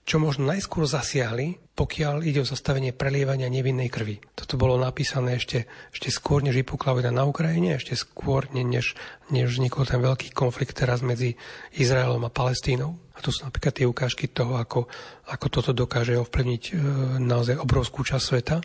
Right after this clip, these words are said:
A popri tom bolo množstvo aj menších regionálnych konfliktov, ktoré spôsobovali obrovskú nerovnováhu napríklad v Afrike alebo tam na, na Arabskom polostrove. A tu ide o to, aby, aby, že títo tvorcovia takýchto politík dokážu mať niekedy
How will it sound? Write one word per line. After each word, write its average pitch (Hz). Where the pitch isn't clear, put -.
A -
popri 143
tom 143
bolo 135
množstvo 135
aj 135
menších 135
regionálnych 131
konfliktov, 135
ktoré 131
spôsobovali 127
obrovskú 127
nerovnováhu 127
napríklad 127
v 127
Afrike 131
alebo 123
tam 127
na, 123
na 120
Arabskom 127
polostrove. 123
A 135
tu -
ide 185
o 180
to, 180
aby, 165
aby, 156
že -
títo 175
tvorcovia 160
takýchto 151
politík 147
dokážu 175
mať 123
niekedy 131